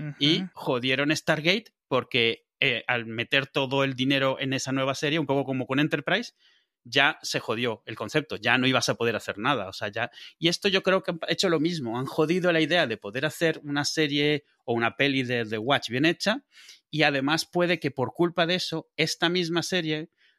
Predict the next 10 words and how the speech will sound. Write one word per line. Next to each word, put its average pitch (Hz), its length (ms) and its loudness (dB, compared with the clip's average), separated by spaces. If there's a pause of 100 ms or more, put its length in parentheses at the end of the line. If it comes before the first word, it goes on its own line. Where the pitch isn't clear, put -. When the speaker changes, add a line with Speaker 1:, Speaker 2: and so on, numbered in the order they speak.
Speaker 1:
no 151 220 2
pueda 156 460 2 (120)
tener 143 220 0
una, 147 140 2
a 143 40 4
lo 143 80 0
mejor 135 160 0
una 151 120 2
segunda 147 280 2
temporada. 139 640 0